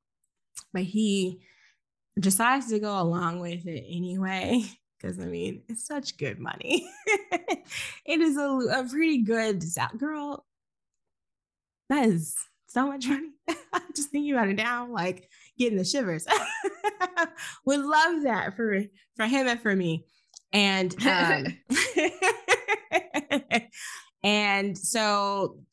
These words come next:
the whole kind of, um, the extra media attention is because she is, um, slated to be, like, people think she's gonna be nominated for an Oscar for this movie she was in called Queen of the Night, which she also has a song called Queen of the Night.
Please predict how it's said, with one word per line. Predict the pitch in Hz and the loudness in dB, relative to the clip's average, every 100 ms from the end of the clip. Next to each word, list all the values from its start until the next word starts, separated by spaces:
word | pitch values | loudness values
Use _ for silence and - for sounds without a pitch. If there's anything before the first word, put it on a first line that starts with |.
| _ | _
the | 202 | -2
whole | 202 247 247 254 254 247 | 0 0 0 -2 -4 -2
kind | 233 214 202 | 2 2 4
of, | 185 180 156 - _ _ _ _ _ _ _ _ _ _ _ _ | 2 0 -2 -8 _ _ _ _ _ _ _ _ _ _ _ _
um, | 185 170 156 135 120 - - | 2 4 4 0 -4 -8 -2
the | 208 | 2
extra | 233 247 269 | 2 0 2
media | 208 196 202 196 | 4 4 2 -2
attention | 180 196 196 | -2 -4 -6
is | 185 180 | -8 -6
because | 175 190 180 170 165 - _ - | -6 -4 -2 -2 -4 -8 _ -6
she | - 202 196 185 175 175 180 - 175 | -4 0 2 2 2 0 -4 -10 -2
is, | 170 160 156 160 - | 0 0 -2 -4 -2
um, | 165 147 135 | 0 0 -2
slated | 170 - 196 196 185 180 | -2 0 2 0 -2 -4
to | 196 175 | -6 -2
be, | 170 147 | -2 -2
like, | 180 185 - | -4 -4 0
people | 247 226 | 0 0
think | 220 202 | 0 -2
she's | 190 185 | -2 -4
gonna | 180 | 0
be | 170 | 0
nominated | 165 165 160 160 | 0 -2 -6 -8
for | 165 160 | -8 -8
an | |
Oscar | 160 160 170 - 170 | -4 -4 -6 -8 -10
for | 165 | -8
this | 160 | -8
movie | 165 160 156 | -8 -6 -6
she | - 156 | -6 -4
was | 151 | -4
in | 127 | -6
called | 160 151 | -8 -8
Queen | 180 160 | -2 -2
of | 151 | -2
the | |
Night, | 160 160 - | -2 -4 -4
which | 165 | -8
she | - | -4
also | 160 165 160 | -4 -4 -6
has | 156 | -8
a | |
song | 165 240 240 233 | 0 2 2 -2
called | 226 | -6
Queen | 226 226 214 | -2 0 0
of | 208 | 0
the | |
Night. | 202 190 | 0 -2